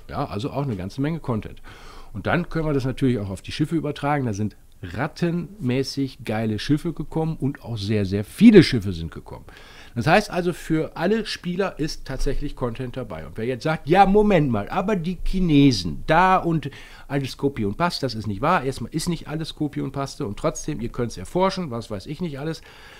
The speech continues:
Ähm, am Ende werden diese Bäume auch sehr, sehr interessant in meinen Augen. „Ja, aber ich kann da gar nicht mitmachen, weil da ist ja wieder Closed Beta“, ist auch immer so. Man kann sich für zwanzig Euro einkaufen,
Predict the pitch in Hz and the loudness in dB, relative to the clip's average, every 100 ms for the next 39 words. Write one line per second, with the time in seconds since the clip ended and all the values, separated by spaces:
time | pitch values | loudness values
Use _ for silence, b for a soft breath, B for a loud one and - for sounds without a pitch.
0 | B 120 117 123 123 - 139 165 147 135 | B -4 -2 -2 -4 -4 0 0 2 2
1 | 135 123 120 117 110 123 123 101 104 117 | 2 0 -2 -4 -2 0 0 -2 -2 0
2 | 110 101 87 101 104 151 196 196 92 165 | -2 -4 -6 -8 -6 -2 -2 -2 -4 -2
3 | 160 151 151 143 123 - - - - - | -4 -2 -2 -2 -6 -10 -20 -20 -20 -20
4 | - - 143 170 156 160 - 185 165 151 | -20 -10 2 4 4 0 2 2 2 2
5 | 143 127 214 240 233 208 196 139 170 202 | -2 2 2 4 4 4 2 2 6 4
6 | 156 151 135 165 170 143 135 147 139 139 | 4 2 2 -2 -2 -2 -2 -4 -2 -2
7 | 123 - 175 185 - 123 - - 208 214 | -2 0 0 0 -2 -4 -8 2 2 4
8 | 190 196 170 185 196 B B B - 131 | 2 2 4 4 4 B B B -4 -4
9 | 165 175 143 151 - 139 139 139 135 113 | 0 -2 -2 -4 -4 -4 -4 -4 -4 -4
10 | 120 104 92 170 185 160 165 - | -4 -6 -4 -6 -4 -4 -4 -4